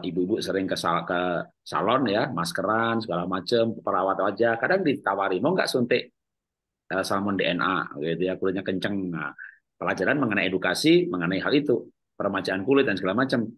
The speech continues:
Baru kita endorse, ini ada produknya. Tapi dalam hal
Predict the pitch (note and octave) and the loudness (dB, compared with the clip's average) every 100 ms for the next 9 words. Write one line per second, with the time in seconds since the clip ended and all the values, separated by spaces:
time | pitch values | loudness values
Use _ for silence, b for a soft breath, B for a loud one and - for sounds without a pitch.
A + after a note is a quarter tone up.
0 | b _ _ D#2 G2+ F#2+ G#2+ A2 - - | b _ _ -4 -2 -2 0 0 -2 -6
1 | F2+ F2+ A2 A2+ - F2 G2+ F2+ F2 E2+ | -6 2 2 2 -4 -6 -4 -2 -2 -2
2 | D#2+ - F#2 E2+ F2 F2 D3 D3+ - _ | -2 -4 -4 -4 -4 2 2 2 -4 _
3 | _ - F#2 F#2 E2+ F2+ G2 F2 E2 | _ -4 -2 -2 -4 -2 0 0 -4